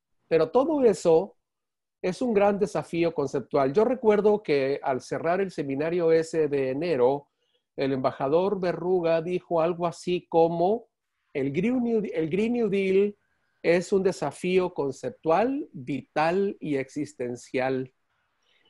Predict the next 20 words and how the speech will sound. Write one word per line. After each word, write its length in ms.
Y 160
es 220
algo 180
así 260
como 280
el 100
umbral 640
de 240
un 240
nuevo 420
conocimiento". 1000
Y 160
es 160
eso. 400
Y 120
todavía 680
es 200
un 120
mayor 400
desafío, 880